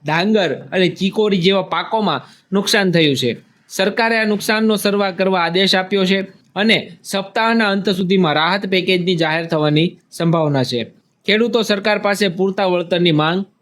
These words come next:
કરી રહ્યા છે. જી હા મિત્રો, ગુજરાતમાં મે મહિનાના અંતમાં જે, અ, વાવાઝોડાની અસરના કારણે જે ભારેથી અતિભારે વરસાદ થયો છે, તો અમુક જગ્યાએ અમુક ખેડૂતોને બાજરી, પપૈયા, શાકભાજી, ડાંગર અને ચીકોરી જેવા પાકોમાં નુકસાન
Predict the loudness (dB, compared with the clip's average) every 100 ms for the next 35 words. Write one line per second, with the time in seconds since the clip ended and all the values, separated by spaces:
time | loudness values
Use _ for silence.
0 | _ -2 0 2 0 -2 -6 -12 _ _
1 | 2 2 4 0 -2 -8 -10 _ -6 0
2 | 2 2 0 0 2 2 2 2 2 2
3 | 2 2 0 0 -6 -20 _ 0 2 4
4 | 4 2 -2 -4 -4 -2 -2 0 0 0
5 | 0 -2 -2 -2 -2 0 0 0 0 0
6 | 0 0 0 -4 _ _ _ _ _ _
7 | _ _ -16 -4 -2 0 0 2 2 2
8 | 2 2 0 0 -2 0 -2 0 -2 -4
9 | -8 _ _ -6 -2 0 0 2 2 2
10 | 0 0 0 0 0 0 2 2 0 2
11 | 2 2 0 -8 _ -10 -8 -2 0 0
12 | 0 -2 -2 -2 -2 -2 0 0 2 0
13 | 0 0 0 0 -2 -2 -2 0 0 0
14 | -2 -2 -4 -2 -2 0 2 0 0 -2
15 | 0 -4